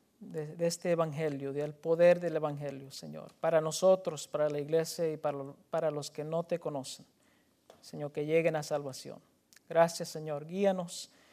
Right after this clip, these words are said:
Espíritu Santo. Pedimos esto en el nombre de Cristo Jesús. Amén. Me, me recuerdo cuando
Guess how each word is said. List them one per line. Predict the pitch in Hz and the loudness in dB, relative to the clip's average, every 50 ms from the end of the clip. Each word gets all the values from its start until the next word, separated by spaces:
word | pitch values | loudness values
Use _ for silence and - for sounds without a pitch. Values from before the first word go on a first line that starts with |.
| _ _ _ | _ _ _
Espíritu | 175 151 - - - 185 196 196 185 202 175 | -6 -6 -4 -2 -2 0 0 0 0 -2 -2
Santo. | - - 156 139 131 131 - - 131 135 _ _ _ | 0 0 0 0 -2 -6 -8 -14 -20 -20 _ _ _
Pedimos | - 156 151 160 165 160 - 180 | -12 -10 -8 -6 -6 -2 0 0
esto | 175 170 175 - | 0 0 0 -4
en | 175 160 | -6 -4
el | 156 156 | -4 -4
nombre | 156 165 175 180 180 180 | -2 -2 -2 0 2 2
de | 175 170 | 2 2
Cristo | 175 - 175 175 170 - 170 | 0 -2 -6 -6 -6 -6 -6
Jesús. | 160 175 165 - 151 135 - - - - - _ - | -6 -6 -8 -8 -12 -16 -16 -18 -18 -18 -18 _ -10
Amén. | 147 143 139 131 120 120 - _ _ _ _ _ _ _ _ _ _ _ _ - - _ _ _ _ _ - - - - - - - _ _ _ _ _ _ _ _ _ _ _ - - _ _ _ _ _ - | -8 -8 -6 -8 -10 -12 -18 _ _ _ _ _ _ _ _ _ _ _ _ -20 -20 _ _ _ _ _ -14 -14 -14 -16 -20 -20 -20 _ _ _ _ _ _ _ _ _ _ _ -20 -20 _ _ _ _ _ -4
Me, | 160 156 151 147 143 123 - - | 0 0 0 0 0 -4 -8 -10
me | - 175 180 | -2 2 4
recuerdo | 165 170 160 - 190 202 202 196 208 196 | 4 4 10 12 12 12 12 12 10 6
cuando | - 190 180 175 175 160 160 160 160 156 156 156 156 143 | 6 6 4 4 4 4 6 8 8 8 6 4 2 -4